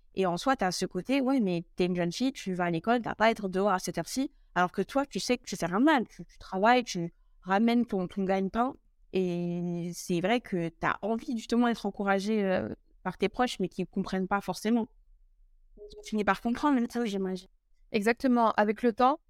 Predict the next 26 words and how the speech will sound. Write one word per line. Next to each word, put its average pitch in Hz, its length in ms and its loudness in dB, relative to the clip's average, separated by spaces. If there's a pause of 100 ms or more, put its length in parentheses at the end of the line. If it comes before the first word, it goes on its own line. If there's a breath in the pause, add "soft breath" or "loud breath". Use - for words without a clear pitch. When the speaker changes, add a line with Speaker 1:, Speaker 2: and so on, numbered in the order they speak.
Speaker 2:
avec 202 240 0
le 220 80 0
temps, 262 140 4
avec 226 180 2
les 214 80 2
résultats, 208 560 2
et 208 80 0
cetera. 220 480 0
Mais 233 100 -2
c'est 214 140 -4
vrai 226 160 4
que, 240 160 -2
euh, 190 280 4
c'est 196 140 -4
surtout 269 500 -2
avant 233 200 4
qu'ils 262 180 -2
comprennent, 262 340 2
parce 220 100 -6
que - 60 -16
ça 208 100 -4
a - 20 0
vraiment 214 220 2
pris 240 160 -4
du 214 120 -2
temps. 247 180 0